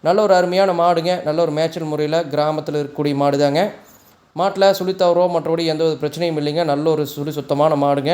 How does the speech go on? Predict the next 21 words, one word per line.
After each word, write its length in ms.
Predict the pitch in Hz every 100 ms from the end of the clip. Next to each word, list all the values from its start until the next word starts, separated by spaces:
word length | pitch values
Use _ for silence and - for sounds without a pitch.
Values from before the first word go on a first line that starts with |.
| 160
குணத்துலையும் 500 | 156 175 180 175 156
வந்து 160 | 151
நல்ல 220 | 175 151 151
ஒரு 120 | 147
அருமையான 360 | 143 147 156
மாடுன்னு 380 | 147 143 143 139 143
சொல்லி 180 | 151 220 - - _ 151
மாட்டுக்கார் 320 | 151 151 147
தரப்புலன்னு 360 | 143 151 151
தெரிவிச்சுக்கிறாங்க. 640 | 147 147 143 143 143 139 175 214 - - _ _ _ -
இந்த 100 | 165
மாடு 180 | 185 214
வந்து 220 | 208 208
விற்பனைக்கா 400 | 202 - 190 185 180
வந்திருக்கக்கூடிய 500 | 170 165 175 170 151
இடம் 180 | 165 165
பார்த்துட்டிங்கன்னா, 400 | 156 156 156 160
சேலம் 500 | 156 156 175 180 165
மாவட்டத்துலேருந்து 480 | 156 143 156 156 139
விற்பனைக்கா 300 | 139 139 156
வந்திருக்குதுங்க. 520 | 143 139 143 143